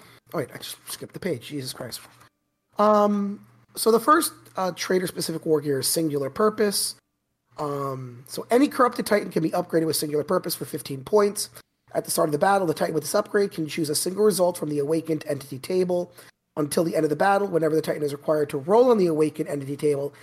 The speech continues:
it applies the chosen result instead. So,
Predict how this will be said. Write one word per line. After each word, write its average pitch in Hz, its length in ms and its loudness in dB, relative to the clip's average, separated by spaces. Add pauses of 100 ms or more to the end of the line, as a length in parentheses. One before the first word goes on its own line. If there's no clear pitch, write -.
(180)
it 165 120 2
applies 165 460 0
the 160 100 0
chosen 156 420 0
result 135 400 -4
instead. - 460 -4 (680)
So, - 480 2